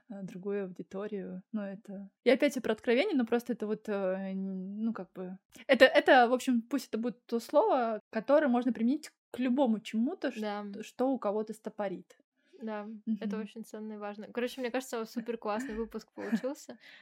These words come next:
Speaker 2: Мне очень хочется че-то вырезать,
Speaker 1: <laughs> Ну,
Speaker 2: поэтому
Speaker 1: хорошо. <laughs>
Speaker 2: посмотрим, сколько тут будет. Подписывайтесь на, м, подкаст
Speaker 1: На подкаст
Speaker 2: Баре.
Speaker 1: ты.
Speaker 2: На, да, на
Speaker 1: На
Speaker 2: подкаст мой, я
Speaker 1: наши.
Speaker 2: надеюсь, вы просто
Speaker 1: А,
Speaker 2: уже
Speaker 1: уже
Speaker 2: <laughs> подписаны.
Speaker 1: подписаны. Ну,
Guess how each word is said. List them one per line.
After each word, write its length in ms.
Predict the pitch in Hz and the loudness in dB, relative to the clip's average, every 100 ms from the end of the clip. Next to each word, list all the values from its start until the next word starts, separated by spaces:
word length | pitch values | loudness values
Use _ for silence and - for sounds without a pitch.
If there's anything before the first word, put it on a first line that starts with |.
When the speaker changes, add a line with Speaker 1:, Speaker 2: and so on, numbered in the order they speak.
| - | -8
Speaker 2:
Мне 160 | 208 226 | -4 -2
очень 240 | 220 220 | -2 -6
хочется 300 | - 202 - | -10 -10 -12
че-то 240 | 208 202 196 | -18 -16 -14
вырезать, 460 | 202 208 220 254 | -14 -12 -12 -12
Speaker 1:
<laughs> 160 | - 233 | -10 4
Ну, 240 | 254 269 | 6 6
Speaker 2:
поэтому 420 | 277 240 233 220 - | 4 4 4 2 2
Speaker 1:
хорошо. 160 | 202 | 2
<laughs> 240 | 233 359 359 | 6 8 8
Speaker 2:
посмотрим, 400 | 254 240 233 226 | 8 4 -2 -4
сколько 300 | - 214 277 | -6 -4 -4
тут 140 | 208 | -6
будет. 420 | 196 202 208 - _ _ _ _ | -8 -10 -10 -16 _ _ _ _
Подписывайтесь 880 | - 240 269 269 269 247 240 226 - | -6 -4 -4 -4 -2 -4 -6 -12 -12
на, 500 | 226 208 208 208 208 208 196 | -8 -6 -4 -4 -6 -8 -10
м, 80 | - | -12
подкаст 680 | 226 247 - 196 196 - - _ _ _ _ _ - - - | -12 -10 -4 -4 -4 -12 -20 _ _ _ _ _ -20 -20 -8
Speaker 1:
На 120 | 226 | -4
подкаст 520 | 220 - 214 220 226 | -4 0 2 2 0
Speaker 2:
Баре. 20 | |
Speaker 1:
ты. 320 | 233 208 220 330 - | -2 -2 -2 -6 -8
Speaker 2:
На, 160 | 214 208 _ | -8 -8 _
да, 320 | 208 208 190 | -2 0 0
на 100 | 196 | 0
Speaker 1:
На 0 | |
Speaker 2:
подкаст 400 | 208 190 226 220 | -2 0 0 2
мой, 240 | 208 226 | 2 4
я 80 | 226 | 4
Speaker 1:
наши. 0 | |
Speaker 2:
надеюсь, 360 | 214 208 214 - | 4 0 -2 -2
вы 120 | 208 | -10
просто 320 | 196 214 - 196 | -6 -8 -6 4
Speaker 1:
А, 180 | 233 | 6
Speaker 2:
уже 0 | |
Speaker 1:
уже 180 | 240 254 | 6 4
Speaker 2:
<laughs> 20 | |
подписаны. 580 | 240 247 285 - 285 247 | 4 2 4 4 6 6
Speaker 1:
подписаны. 100 | 247 | 4
Ну, 240 | 233 269 | 4 6